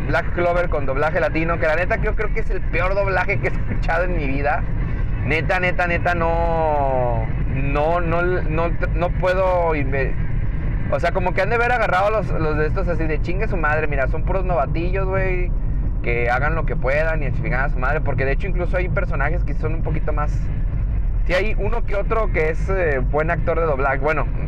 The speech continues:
son buenos actores de doblaje, pero a lo que vamos a ver es que son actores de doblaje con más trayectoria, y uno que otro, el Raúl Alda-, el Raúl Anaya, creo que sí es Raúl Al-, Anaya el, el güey, es que no, no me acuerdo cómo se llama ese güey que le da voz a Don Gato en las nuevas. "Oye, Benito",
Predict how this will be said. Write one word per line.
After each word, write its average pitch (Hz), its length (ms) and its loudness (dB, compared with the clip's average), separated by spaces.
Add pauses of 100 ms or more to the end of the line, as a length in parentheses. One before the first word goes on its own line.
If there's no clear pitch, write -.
(400)
son - 100 0
buenos 196 200 0
actores 180 240 0
de - 20 -2
doblaje, 165 260 0
pero 143 220 0
a 127 40 2
lo 123 80 0
que 123 100 0
vamos 135 180 2
a - 20 0
ver 151 80 0
es - 60 0
que 156 60 -2
son 147 180 -2
actores 147 240 0
de 135 80 0
doblaje 131 180 0
con 123 160 0
más 123 120 -2
trayectoria, 139 540 0
y 147 80 0
uno 139 180 0
que - 100 0
otro, 160 280 0 (880)
el 113 80 -2
Raúl 127 200 2
Alda-, 131 260 0
el 127 180 0
Raúl 127 200 0
Anaya, 143 500 0 (440)
creo - 120 -2
que 170 60 0
sí 180 100 0
es 185 80 0
Raúl 170 240 0
Al-, 131 180 0
Anaya 123 520 0
el, 135 180 0 (1500)
el 123 160 0
güey, - 120 0
es 180 60 0
que - 80 -2
no, - 160 0
no - 80 0
me - 60 -2
acuerdo 202 160 0
cómo 208 120 0
se 196 60 0
llama 196 80 0
ese 196 120 0
güey 147 200 0
que 143 80 -2
le 127 60 2
da 120 140 0
voz 139 160 -2
a 156 60 -2
Don 117 180 0
Gato 120 220 0
en 127 60 0
las 107 80 0
nuevas. 113 300 0 (380)
"Oye, 123 380 0
Benito", - 680 0